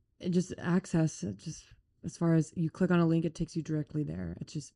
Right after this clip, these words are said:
having, communicating, like, where can we watch? How do we find out about it? Um, but I'm sure they're trying to work on that. And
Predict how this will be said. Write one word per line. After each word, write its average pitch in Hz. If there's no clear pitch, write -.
having, 160
communicating, 156
like, 156
where 151
can 170
we 165
watch? 151
How 160
do 143
we 151
find 151
out 151
about 147
it? 147
Um, 143
but 175
I'm 175
sure 202
they're 180
trying 165
to 156
work 147
on 147
that. 151
And 143